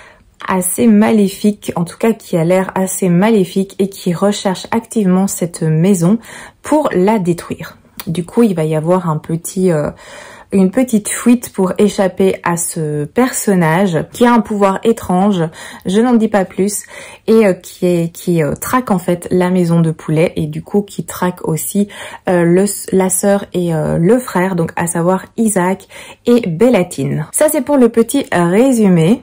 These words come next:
Alors je pense que vous l'avez compris, mais ici ça va traiter, euh, bah, de, du mythe de, euh, Baba Yaga et la maison aux pattes de poulet, hein, qui est un, un conte qui, euh,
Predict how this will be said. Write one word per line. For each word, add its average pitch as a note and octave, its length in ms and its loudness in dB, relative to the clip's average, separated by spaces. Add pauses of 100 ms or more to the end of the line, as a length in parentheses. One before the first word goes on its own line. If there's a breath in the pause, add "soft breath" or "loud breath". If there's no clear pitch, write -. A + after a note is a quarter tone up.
Alors G#3 280 2
je F#3+ 140 0
pense B3+ 180 0
que B3+ 100 -4
vous G#3 120 2
l'avez E3+ 240 0
compris, A3 420 2
mais G3+ 140 4
ici F3+ 240 -2
ça G3 120 0
va E3 140 0
traiter, G3 640 0
euh, D#3+ 160 0
bah, D#3+ 200 0
de, D3+ 600 -4
du - 220 -2
mythe G3+ 420 4 (320 loud breath)
de, G#3+ 340 4
euh, F3 140 2
Baba G3 500 0
Yaga F3 560 -2
et F3 100 -2
la D#3+ 140 -2
maison E3 540 0
aux D#3 100 -2
pattes G3+ 420 -2
de A3+ 140 2
poulet, G3+ 480 2
hein, F#3+ 320 0
qui - 220 -4
est F3 180 -4
un, D3+ 320 -2 (420 loud breath)
un F#3+ 200 2
conte A3 680 2
qui, E3+ 380 -4
euh, D3 260 -2